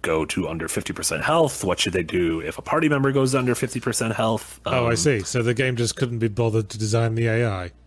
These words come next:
Speaker 2: is what you're saying.
Speaker 1: Uh, no, I mean, they've clearly, I think this was clearly a, a choice. This is Final Fantasy, you know, they've
Speaker 2: Okay.
Speaker 1: done A I in ten and
Speaker 2: Well,
Speaker 1: thirteen.
Speaker 2: you know, I'm not into J R P Gs that don't start with Persona.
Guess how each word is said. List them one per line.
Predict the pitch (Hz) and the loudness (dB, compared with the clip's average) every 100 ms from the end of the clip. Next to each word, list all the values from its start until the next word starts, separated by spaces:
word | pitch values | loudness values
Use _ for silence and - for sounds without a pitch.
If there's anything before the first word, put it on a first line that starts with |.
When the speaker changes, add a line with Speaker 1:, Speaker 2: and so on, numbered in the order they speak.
| - - - | -20 -20 -8
Speaker 2:
is | 117 110 | -4 -2
what | 107 | 0
you're | 113 | 0
saying. | 104 | 2
Speaker 1:
Uh, | 101 95 95 - - - - - - - - - | 2 2 2 -2 -16 -20 -20 -20 -20 -20 -20 -2
no, | 165 233 | 2 4
I | 240 240 - 311 | 4 2 4 4
mean, | 320 | 4
they've | 262 294 - | 4 2 0
clearly, | - 370 359 226 | 2 4 4 4
I | 277 | 2
think | - 370 | 0 -2
this | 277 185 | 0 -2
was | 180 | -2
clearly | - 180 185 185 190 | -2 2 4 4 4
a, | 185 185 170 185 | 4 4 4 2
a | 185 - | 0 -2
choice. | - 349 196 | 0 2 2
This | 226 | 0
is | 285 | 0
Final | 294 294 | 2 2
Fantasy, | 285 370 190 - 120 | 4 2 2 2 0
you | |
know, | 117 123 | 2 2
they've | 262 117 | 2 2
Speaker 2:
Okay. | |
Speaker 1:
done | 113 92 | 0 0
A | 85 85 | 0 0
I | 87 98 | 0 0
in | 113 - - - - 117 | -2 -4 -16 -20 -8 0
ten | 151 190 | 0 2
and | 165 | 2
Speaker 2:
Well, | 131 139 | 2 2
Speaker 1:
thirteen. | 135 135 143 165 | 2 2 2 2
Speaker 2:
you | 180 | 2
know, | 120 120 120 123 117 120 | 2 2 2 0 -2 -4
I'm | 117 123 | -2 2
not | 127 | 0
into | 123 104 | 0 0
J | 117 | 2
R | 117 | 2
P | 110 107 | 2 0
Gs | 110 113 104 | 4 2 2
that | - 104 | -2 -4
don't | 113 107 | -2 -2
start | - 110 110 | -2 -2 -2
with | 98 - | -6 -8
Persona. | 98 107 95 87 87 | -4 -2 -4 -6 -10